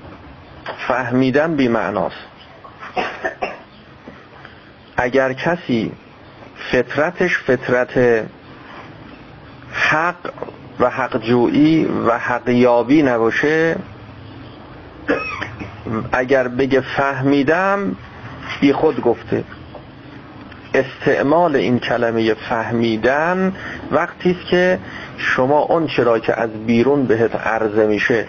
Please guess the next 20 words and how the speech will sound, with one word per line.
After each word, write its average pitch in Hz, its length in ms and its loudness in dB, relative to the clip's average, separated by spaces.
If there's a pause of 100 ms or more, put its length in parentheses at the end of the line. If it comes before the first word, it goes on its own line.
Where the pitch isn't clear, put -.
(500)
و 123 40 4
اون 135 240 4
چرا 117 300 2
که 113 160 0
در 110 180 0
درونت 110 720 2
هست 123 360 -2 (100)
تطبیق 139 580 0
میدی. 160 500 2 (1800)
اگر 156 360 0
دیدی 123 320 0
یکی 127 600 2
بود، 107 380 2 (1300)
مطابقت 127 760 2
داره، 104 340 4 (1120)
میگی 123 180 4
ها 123 500 2
درسته، 117 800 2 (100)
فهمیدم، 120 760 0 (360)
فهمیدم، 107 680 0